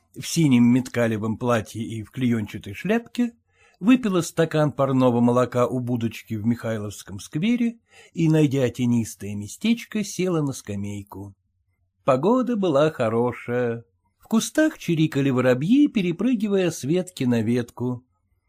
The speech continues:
Она раскрыла принесенную с собой книгу и принялась читать её.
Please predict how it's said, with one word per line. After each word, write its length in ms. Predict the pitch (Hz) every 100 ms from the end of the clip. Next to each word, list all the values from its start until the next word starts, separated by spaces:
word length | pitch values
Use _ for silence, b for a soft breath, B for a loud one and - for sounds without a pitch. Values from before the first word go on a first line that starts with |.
| _ _
Она 280 | 151 147 135
раскрыла 500 | 135 - 131 131 123
принесенную 760 | 127 127 127 131 123 120 120
с 100 | 117
собой 360 | - 117 110 110
книгу 440 | 117 170 247 220
и 120 | 226 196
принялась 600 | 127 139 127 151 180 -
читать 560 | - 117 95 98 -
её. 460 | 101 101 101 101